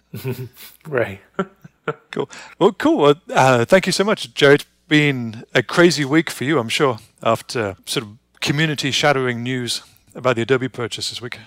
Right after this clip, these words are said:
Speaker 1: Yep, lots of, lots of great content out there, though. I encourage you guys to follow the, any sort of Magento hashtags on Twitter,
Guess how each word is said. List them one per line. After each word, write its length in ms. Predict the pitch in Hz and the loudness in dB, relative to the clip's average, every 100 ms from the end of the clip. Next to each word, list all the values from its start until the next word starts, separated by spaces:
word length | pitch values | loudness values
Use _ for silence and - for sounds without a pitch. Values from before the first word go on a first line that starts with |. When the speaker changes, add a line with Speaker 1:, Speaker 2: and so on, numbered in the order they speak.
| _ - | _ -4
Speaker 1:
Yep, 340 | 165 175 175 | 0 2 0
lots 300 | 156 151 151 | 0 0 0
of, 140 | 156 156 | -4 0
lots 240 | 151 151 | 0 0
of 120 | 147 | -4
great 200 | 143 147 | -2 -2
content 500 | - 135 131 135 127 | -2 -4 -2 -2 -2
out 240 | 127 117 117 | -2 -4 -2
there, 240 | 123 120 | -2 -2
though. 320 | 117 117 117 | -2 -2 -2
I 120 | 120 | -4
encourage 460 | 120 117 - 131 120 | -6 -6 -2 -2 -2
you 80 | 120 | 0
guys 360 | 123 120 - | 0 0 -6
to 500 | - 135 123 127 180 | -12 -8 -8 -10 -16
follow 640 | 160 143 127 127 123 123 180 | -12 -2 0 2 2 0 -6
the, 360 | 139 120 123 135 | -6 -4 -4 -6
any 240 | 147 127 120 | -8 -4 -4
sort 180 | - 120 | -2 -4
of 80 | |
Magento 420 | 117 113 139 131 131 | -4 -4 -4 -2 0
hashtags 640 | 120 127 - 135 127 120 | 0 -2 -2 -2 -2 -2
on 120 | 117 | -10
Twitter, 520 | 117 - 127 123 120 | -8 -4 0 0 -2